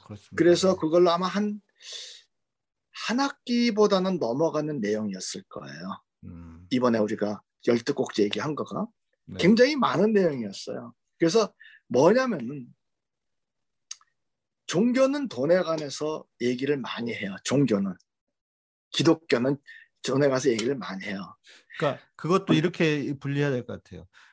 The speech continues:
Speaker 1: 목사들이 돈에 관해서 이야기를 많이 한다는 거냐, 아니면 성경에 돈에 대해서 이야기를 많이 해주고 있다는 거냐.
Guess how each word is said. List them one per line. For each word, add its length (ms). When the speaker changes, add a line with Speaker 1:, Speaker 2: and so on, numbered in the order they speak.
Speaker 1:
목사들이 680
돈에 300
관해서 260
이야기를 360
많이 180
한다는 400
거냐, 680
아니면 380
성경에 840
돈에 280
대해서 280
이야기를 360
많이 240
해주고 280
있다는 320
거냐. 560